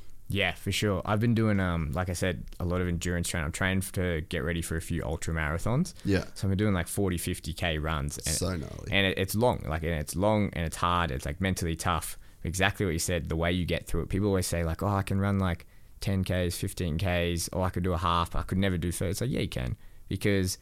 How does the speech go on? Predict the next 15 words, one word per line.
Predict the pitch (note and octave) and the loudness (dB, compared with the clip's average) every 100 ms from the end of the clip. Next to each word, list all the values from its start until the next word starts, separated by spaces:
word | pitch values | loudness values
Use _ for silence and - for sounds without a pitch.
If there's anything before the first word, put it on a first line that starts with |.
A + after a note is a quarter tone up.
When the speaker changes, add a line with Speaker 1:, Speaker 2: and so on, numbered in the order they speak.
| - - | -8 0
Speaker 1:
twenty-five | C3 B2 G#2+ G2 - | 2 4 4 4 4
Ks | F#2 F2+ | 2 2
is | F2 | 2
only | F2 F2 | 2 0
four | E2+ F2+ E2+ | 0 0 -2
Ks | - E2+ E2 D#2+ - - - - | 2 2 2 0 -4 -10 -20 -8
more | - F#2 F2+ | 0 2 2
than | E2+ | 2
twenty-one, | E2 - F#2 E2+ D#2+ C#2+ | 4 4 6 4 2 2
and | E2 | 2
you | F#2 | 2
just | F#2 F2+ | 2 0
did | - E2+ | 0 2
Speaker 2:
Yeah. | F#2 F#2 | 4 4
Speaker 1:
five, | F2 A2 F#2+ F2+ F2 F2 | 2 4 6 6 4 0